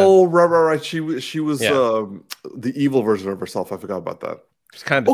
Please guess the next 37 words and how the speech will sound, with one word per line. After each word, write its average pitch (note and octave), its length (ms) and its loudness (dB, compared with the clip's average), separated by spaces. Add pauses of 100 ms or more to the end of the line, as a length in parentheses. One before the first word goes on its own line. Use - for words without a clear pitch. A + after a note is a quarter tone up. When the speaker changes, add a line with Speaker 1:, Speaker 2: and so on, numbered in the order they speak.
Speaker 1:
Okay, A2+ 160 4
Speaker 2:
better A2 180 -4
Speaker 1:
th-, C3+ 80 -6 (180)
Speaker 2:
version. C3 220 -16 (260)
Speaker 1:
that, F3+ 340 0
th-, E3 140 0
that F3+ 200 2
was G#3+ 160 2
another G#3+ 280 2
thing. G2+ 260 -4
Remember D#3 380 2
we F3 160 -4
saw, C3 380 0
like, G#2 260 -2
him A#2+ 600 -4
being, A2+ 240 -4
like, G2+ 260 -6
uh, F#2 340 -4
Superman A2+ 420 -6
being G#2 220 -4
hit G#2+ 200 -4
with, G#2+ 160 -8
like, G2 140 -4 (100)
red G2 300 -2
sun, A2 460 -6 (300)
and B2 120 0
he's A#2 180 -2
taking B2 240 0
out B2+ 200 0
an G#2+ 40 -2
entire, A2+ 840 -2 (640)
like, G#2 280 -4 (120)
hallway A#2 720 4
of, F#2+ 240 -2
like, - 280 -4
soldiers? B2+ 800 -2 (800)
Speaker 2:
Mm, A2+ 460 -8